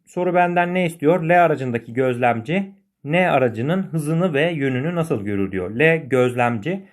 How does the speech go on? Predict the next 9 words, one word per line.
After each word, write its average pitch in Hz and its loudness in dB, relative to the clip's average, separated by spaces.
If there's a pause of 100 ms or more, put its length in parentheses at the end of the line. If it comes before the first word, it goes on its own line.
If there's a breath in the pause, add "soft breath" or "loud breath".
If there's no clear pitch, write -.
(180 loud breath)
O 170 -6
zaman 156 -2
arkadaşlar 127 -4
ne 151 0
yapacağız? 156 -2 (420)
N'nin 143 0
hızından 131 -2 (420)
L'yi 139 2 (440)
çıkartacağız. 104 -2